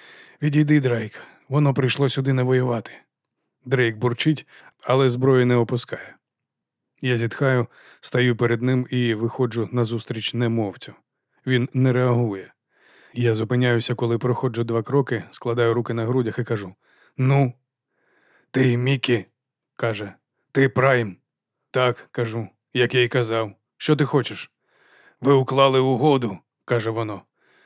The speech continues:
«Ти Прайм, твої слова зв'язують твоє гніздо». «Так», кажу я,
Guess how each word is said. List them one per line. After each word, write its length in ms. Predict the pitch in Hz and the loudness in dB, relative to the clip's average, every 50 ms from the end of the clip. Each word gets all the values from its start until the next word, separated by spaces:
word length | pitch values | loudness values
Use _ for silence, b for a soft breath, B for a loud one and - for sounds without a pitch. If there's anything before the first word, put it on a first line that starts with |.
| _ _ - | _ _ -2
«Ти 240 | - 143 143 135 131 | 2 2 4 4 2
Прайм, 520 | 120 - 131 135 139 131 123 110 101 90 _ b b b b b | 0 0 2 4 4 4 4 0 -4 -8 _ b b b b b
твої 300 | - 131 143 139 135 135 | 0 2 2 4 4 2
слова 520 | 120 - 139 135 131 127 131 135 135 120 b b b b b | 0 0 0 2 2 4 4 4 4 2 b b b b b
зв'язують 680 | - 107 120 135 143 135 131 135 117 131 131 131 123 | -6 -4 0 2 2 4 4 2 2 2 -2 -2 -2
твоє 300 | - 127 131 131 127 123 | 0 2 2 4 4 2
гніздо». 560 | 107 113 139 143 123 120 120 147 143 127 104 - _ _ _ _ _ _ _ _ _ _ | 2 2 2 2 2 2 2 2 2 2 2 -2 _ _ _ _ _ _ _ _ _ _
«Так», 420 | - 139 131 123 117 - _ - _ _ - | -2 0 0 0 -2 -4 _ -20 _ _ -4
кажу 320 | - 123 117 110 117 117 | -2 -2 -2 0 0 -2
я, 200 | 113 110 104 107 | -2 -2 -4 -8